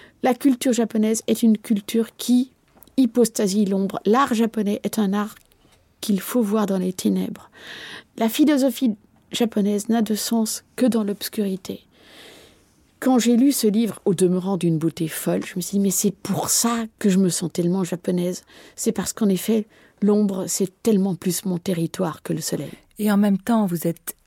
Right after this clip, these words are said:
Speaker 2: extrêmement célèbre. Alors, il y a cette phrase qu'on connaît tous sur la gloire qui est le deuil éclatant du bonheur. Mais pourtant, vous, vous avez l'air de vous accommoder très bien de votre notoriété.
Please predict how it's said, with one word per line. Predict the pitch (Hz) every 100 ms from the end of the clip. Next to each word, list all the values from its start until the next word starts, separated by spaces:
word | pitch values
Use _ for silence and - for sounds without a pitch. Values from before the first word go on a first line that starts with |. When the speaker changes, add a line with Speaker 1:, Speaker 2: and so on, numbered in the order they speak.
| -
Speaker 2:
extrêmement | - - - 247 220 220
célèbre. | - 196 220 294 196 180 - - - -
Alors, | 170 175
il |
y | 160
a |
cette | - 151
phrase | - 147 147
qu'on | - 156
connaît | - 151 147
tous | - 170 - - - - - -
sur | - 165
la | 165
gloire | 151 175 180 -
qui | 180
est |
le | 160 156 151 151 156 - _
deuil | 151 180 180
éclatant | 160 - 160 - 185
du | 170
bonheur. | 160 185 226 311 381 - - - - _
Mais | 190 214
pourtant, | - 359 - 381 392
vous, | 311
vous | 302 233 233
avez | 214
l'air | 220 254 302 254
de | 202
vous | 190 180 190
accommoder | 226 - 262 247
très | 254 - 370
bien | 247 233 285 - - - -
de | 196
votre | 190 214
notoriété. | 226 - 226 208 202 208 214